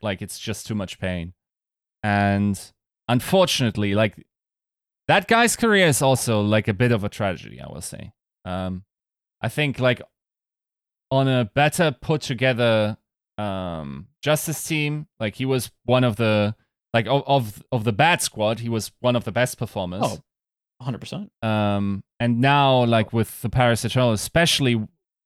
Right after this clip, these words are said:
Speaker 1: considering this team actually s-, looked to have now picked up steam, and clearly, like, for me, like, the quality of their play was already,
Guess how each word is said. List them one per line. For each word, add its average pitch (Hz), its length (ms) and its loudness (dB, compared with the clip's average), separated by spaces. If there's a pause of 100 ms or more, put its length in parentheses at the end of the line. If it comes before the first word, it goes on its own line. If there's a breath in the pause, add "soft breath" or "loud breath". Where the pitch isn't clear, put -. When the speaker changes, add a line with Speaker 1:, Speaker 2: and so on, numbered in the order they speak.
(280)
Speaker 1:
considering 135 540 2
this 117 180 -2
team 135 220 -2
actually 127 400 0
s-, - 380 -8
looked 139 360 4
to 131 180 2
have 117 320 2
now 120 220 0
picked 135 300 -6
up 143 160 0
steam, 98 400 -10 (400)
and 120 100 -4
clearly, 139 440 2 (300 loud breath)
like, 139 240 0 (100)
for 165 120 2
me, 180 220 4
like, 147 320 2 (180)
the 131 80 2
quality 175 400 2
of 185 120 2
their 135 120 2
play 135 240 2
was 131 200 -2
already, 117 800 0